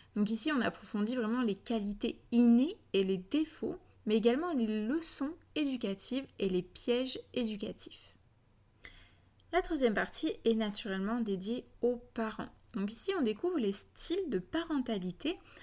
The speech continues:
la façon dont on materne ou dont on paterne. On découvre pour chaque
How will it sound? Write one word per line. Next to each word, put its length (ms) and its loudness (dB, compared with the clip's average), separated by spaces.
la 120 -4
façon 320 2
dont 280 2
on 80 -2
materne 680 -2
ou 40 -4
dont 340 -8
on 100 -4
paterne. 760 -4
On 80 0
découvre 640 0
pour 160 -6
chaque 360 -6